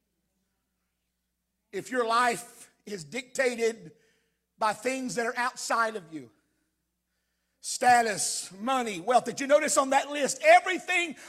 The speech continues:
on that list was outside of us. None of it about who we are. None of it about what's inside of us. All of those are outside things. If your contentment and your measurement of success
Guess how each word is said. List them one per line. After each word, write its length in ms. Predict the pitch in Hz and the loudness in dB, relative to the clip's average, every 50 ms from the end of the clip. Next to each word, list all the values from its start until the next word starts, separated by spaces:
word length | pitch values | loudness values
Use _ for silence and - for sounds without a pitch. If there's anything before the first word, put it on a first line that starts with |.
| - - - | -12 0 2
on 160 | 330 349 339 330 | 2 2 4 4
that 200 | 330 339 330 320 | 4 4 4 0
list 300 | 330 359 359 294 - - | 0 0 0 0 0 -2
was 160 | 349 294 339 | -2 0 2
outside 580 | 330 349 370 349 - - 359 359 330 320 285 | 4 4 4 2 2 2 4 4 6 6 4
of 100 | 277 240 | 2 0
us. 480 | 226 214 175 - - - - - - - - _ _ _ _ _ _ _ _ _ _ _ _ _ _ _ _ _ _ _ _ _ | -2 -4 -4 -4 -8 -8 -10 -12 -14 -16 -20 _ _ _ _ _ _ _ _ _ _ _ _ _ _ _ _ _ _ _ _ _
None 240 | 233 262 349 392 403 | 0 2 2 4 4
of 140 | 415 403 392 | 4 2 4
it 80 | 392 | 0
about 320 | 381 370 - 349 339 330 254 | 0 2 2 4 4 4 2
who 260 | - - 370 370 339 | 2 0 2 2 2
we 180 | 339 330 311 | 2 2 2
are. 320 | 320 302 302 285 247 202 165 - - - 240 | 4 4 4 4 2 0 -2 -6 -14 -16 -8
None 260 | 277 302 349 403 415 415 403 | -2 2 2 4 4 2 0
of 80 | 392 | 0
it 80 | 381 370 | 0 -2
about 340 | 370 370 359 349 359 330 320 | 0 0 2 2 2 2 2
what's 300 | 320 349 330 339 - 339 | 2 2 4 2 2 -2
inside 540 | 330 311 - - - 330 302 330 311 294 | -4 -4 -4 0 2 4 6 6 6 6
of 100 | 285 269 | 4 4
us. 240 | 269 254 214 180 - - 311 | 4 2 2 2 -2 -6 0
All 260 | 349 403 415 427 403 | 4 6 6 6 4
of 120 | 381 339 | 2 8
those 280 | 339 330 302 294 254 - - - - - | 12 12 12 12 8 0 -8 -14 -12 -2
are 100 | - 294 277 | -2 0 2
outside 600 | 269 302 311 320 302 - - 294 277 277 240 - | 4 4 4 4 2 0 2 4 4 4 2 0
things. 280 | - 294 285 233 180 269 | -4 -4 -4 -4 -6 -6
If 240 | 269 269 - - 214 | -6 -6 -6 -4 -2
your 220 | 277 381 427 403 | 0 0 0 0
contentment 1000 | - - - 339 330 - - - 294 277 269 233 202 196 180 - _ - - - _ _ _ _ _ _ _ _ _ _ _ _ _ - _ 294 | -2 -2 -4 -4 -4 -4 -4 -2 -2 -2 -2 -6 -12 -14 -14 -16 _ -20 -20 -20 _ _ _ _ _ _ _ _ _ _ _ _ _ -8 _ -2
and 160 | 277 262 247 | -2 0 2
your 240 | 254 339 415 427 403 | 4 6 6 6 8
measurement 520 | 403 392 370 311 - 339 330 320 320 311 | 8 8 8 8 6 0 0 0 0 0
of 100 | 277 269 | 0 0
success 720 | - - - 302 269 - - - 285 277 262 240 214 - | 0 -2 -2 -4 -4 -4 0 4 4 4 6 4 2 0